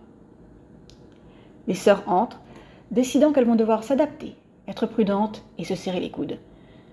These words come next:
Pour conclure l'épisode, Prue utilise son pouvoir pour fermer la porte. Donc, Pratiquement toutes les bases sont données dès le premier épisode, qui sont les personnages principaux,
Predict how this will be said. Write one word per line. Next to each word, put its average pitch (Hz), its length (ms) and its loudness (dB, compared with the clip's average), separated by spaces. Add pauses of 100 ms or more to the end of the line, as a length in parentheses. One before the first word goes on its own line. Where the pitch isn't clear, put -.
(240)
Pour - 160 -6
conclure 202 300 2
l'épisode, 180 600 0 (340)
Prue 320 160 6
utilise 247 300 0
son 226 100 0
pouvoir 202 400 -2
pour 170 120 -12
fermer 180 240 -6
la 175 100 -8
porte. - 420 -16 (640)
Donc, 370 420 4 (240)
Pratiquement - 400 4
toutes 240 160 -6
les 220 80 4
bases 240 200 2
sont 214 100 -2
données 214 240 2
dès 196 100 0
le 175 60 0
premier 180 260 -4
épisode, 175 380 -2 (180)
qui 180 140 -12
sont 208 100 -2
les 196 120 2
personnages 190 380 0
principaux, 175 540 -6